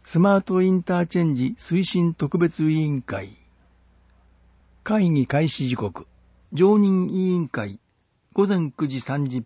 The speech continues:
分、特別委員会、午後一時三十分。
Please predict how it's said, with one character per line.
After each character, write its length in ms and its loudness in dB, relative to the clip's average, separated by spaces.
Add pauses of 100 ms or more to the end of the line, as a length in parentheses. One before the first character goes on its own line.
(120)
分、 240 -16 (420)
特 220 -4
別 360 2
委 100 4
員 220 2
会、 360 -10 (320)
午 140 2
後 220 0
一 220 -6
時 140 -4
三 260 -2
十 160 -2 (160)
分。 280 -10